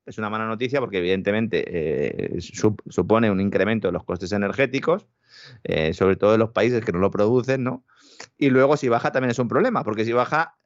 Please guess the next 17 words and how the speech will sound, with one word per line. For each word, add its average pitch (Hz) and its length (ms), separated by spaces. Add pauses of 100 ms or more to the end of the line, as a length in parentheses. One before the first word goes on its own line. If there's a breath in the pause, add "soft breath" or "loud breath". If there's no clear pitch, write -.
lo 123 160
que 110 280
está 113 200
descontando 139 440
el 139 40
mercado 139 440
es - 100
que, - 260
mm, 87 420
va 98 80
a 104 40
haber 147 260
un, 98 360
una 110 200
desaceleración 104 540
económica. 123 460
Entonces, 113 420